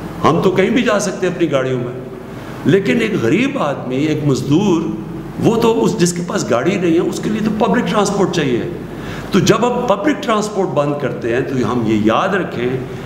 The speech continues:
कि हम एक गरीब की ज़िंदगी मुश्किल में डाल रहे हैं। कई दफ़ा उसको ट्रांसपोर्ट चाहिए होती है काम करने के लिए, देहातों के लिए उसको कहीं जाना होता है, कहीं मजदूरी करनी होती है, अ,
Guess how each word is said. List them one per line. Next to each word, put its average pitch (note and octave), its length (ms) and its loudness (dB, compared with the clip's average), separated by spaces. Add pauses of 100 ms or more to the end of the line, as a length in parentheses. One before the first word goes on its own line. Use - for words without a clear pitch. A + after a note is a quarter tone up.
(180)
कि D3 80 4
हम D3 200 4
एक C#3 160 2
गरीब B2+ 360 2
की - 60 0
ज़िंदगी A#2 340 2
मुश्किल C3 400 0
में - 100 0
डाल F#2+ 160 0
रहे F#2+ 200 -8
हैं। - 80 -10 (840)
कई G#3 160 4
दफ़ा G#3 240 2
उसको G#3 300 0
ट्रांसपोर्ट F3+ 520 0
चाहिए F3 260 0
होती D#3+ 320 0
है F#3+ 360 -2 (200)
काम G#3+ 280 2
करने G3 280 2
के D3 120 -4
लिए, G#2+ 180 -2 (540)
देहातों D#3 440 4
के G#3 120 0
लिए E3 180 2
उसको F3 300 0
कहीं F3+ 160 2
जाना D3+ 240 0
होता F3 260 -2
है, F3 80 0
कहीं E3 240 0
मजदूरी F3+ 380 0
करनी D3+ 260 -2
होती A#2 320 0
है, G2+ 120 -2
अ, - 140 -6